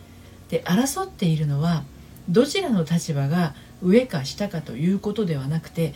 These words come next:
主導権をどちらが持っているかっていう、これね、持ったところでどうにもならないものの奪い合いをしているだけなんです。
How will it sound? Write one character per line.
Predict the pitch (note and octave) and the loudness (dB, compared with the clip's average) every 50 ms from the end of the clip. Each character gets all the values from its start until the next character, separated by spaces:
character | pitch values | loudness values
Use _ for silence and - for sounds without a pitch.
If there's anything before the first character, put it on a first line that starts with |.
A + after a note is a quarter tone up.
| - - - - | -10 -16 -16 -8
主 | - - - A#3+ | -4 -2 0 0
導 | A#3 C4 E4+ F#4 G4 F#4 | 0 0 0 -2 -2 -2
権 | - A3+ F3+ E3 D#3+ - | -2 0 0 0 0 0
を | G3+ G#3 F3 | -2 -2 0
ど | D3+ F3+ G#3+ | 2 0 0
ち | - - D#4 | 0 -2 -2
ら | D#4 B3+ | -2 0
が | G3 D#3+ | 0 0
持 | C#3+ C#3+ F3 | 0 2 0
っ | G#3 | 0
て | - - - D#3 | -4 -6 -8 -6
い | C#3+ C#3 | -6 -4
る | C#3+ | -4
か | C#3+ - G#3 | -4 -4 -4
っ | G#3 | -4
て | - - - - | -4 -10 -10 -6
い | C#3 C3+ C3 C#3 D#3 F#3+ G3 E3+ | -6 -4 -2 -2 0 2 0 0
う、 | C#3 - - - - - - - - | -2 -4 -12 -20 -20 -20 -20 -20 -14
こ | - D3+ | -8 -6
れ | C#3 C3+ | -4 -2
ね、 | C#3 C#3+ C#3+ C3+ - C#3 | 0 0 0 0 0 2
持 | D#3 G3 C#4 D#4 | 2 2 2 2
っ | - | 0
た | - D#4 B3 | 0 0 0
と | - F3+ E3 | 2 2 0
こ | - E3 D#3 | 0 0 0
ろ | D3+ | 0
で | C3+ C#3 C3+ | 0 -2 -4
ど | - C#3+ C#3+ D#3+ | -2 0 0 2
う | G#3 | 2
に | A#3+ C#4+ | 2 0
も | D4 D#4 | 0 -2
な | C#4+ C4+ C4+ | -2 0 0
ら | D4 E4 F4 | 0 -2 -2
な | F4+ F#4 F4+ F4 | -4 -6 -8 -6
い | E4+ | -4
も | C#4+ C4+ C4+ C#4 | -2 0 0 0
の | C#4+ D4 D4 | -2 -2 -4
の | D4 E4 F4 E4 - - - - - | -2 -2 -2 -2 -4 -6 -14 -6 0
奪 | F3 E3+ D#3 E3+ F#3+ G#3 G#3+ | 4 6 6 6 6 6 4
い | G#3+ G#3 | 2 2
合 | G3+ | 2
い | G3 F#3+ | 2 2
を | F#3 E3+ | 0 0
し | - | -2
て | - F3+ | 0 0
い | F3 | 2
る | E3+ D#3 | 2 2
だ | D3 C#3+ | 0 2
け | C#3+ E3 | 2 2
な | D#3 C#3 | 2 2
ん | A#2 - | 0 -4
で | - - | -8 -12
す。 | - - | -14 -16